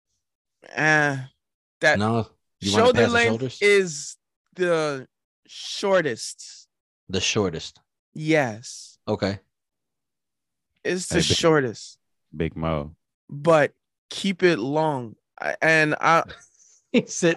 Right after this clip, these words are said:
Speaker 1: I
Speaker 2: "That's the shortest, but keep it long, damn it."
Speaker 1: Keep it long. Like,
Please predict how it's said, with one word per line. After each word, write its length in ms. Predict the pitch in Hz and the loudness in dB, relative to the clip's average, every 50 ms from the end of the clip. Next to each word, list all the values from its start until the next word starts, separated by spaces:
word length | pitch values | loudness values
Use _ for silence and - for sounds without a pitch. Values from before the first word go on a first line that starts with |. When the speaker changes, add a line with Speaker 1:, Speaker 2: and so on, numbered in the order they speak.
| - - | 0 -2
Speaker 1:
I 280 | - 165 170 - - 196 - | 0 0 0 0 -2 -2 0
Speaker 2:
"That's 140 | 180 175 - | 0 0 2
the 80 | 202 | 2
shortest, 500 | - - - 262 233 226 190 139 110 104 | 2 2 4 4 4 6 4 4 2 2
but 140 | 98 123 - | 0 -2 -2
keep 300 | - - 117 95 - - | -2 -4 -4 -4 -4 -2
it 60 | 113 | 0
long, 340 | 123 143 165 202 220 202 127 | 2 4 6 6 4 4 2
damn 260 | 113 120 104 101 110 | -2 -2 -2 -2 -4
it." 260 | 143 - 143 139 - - | -6 -8 -10 -12 -14 -16
Speaker 1:
Keep 340 | - - - 190 180 - 180 | -10 -6 -6 -4 -2 0 2
it 180 | 180 160 113 | 4 4 4
long. 500 | 131 147 151 160 160 160 147 131 120 113 | 4 2 2 2 2 2 2 0 -2 -4
Like, 360 | 113 123 120 117 117 117 - | -4 -2 -2 -2 -2 -4 -8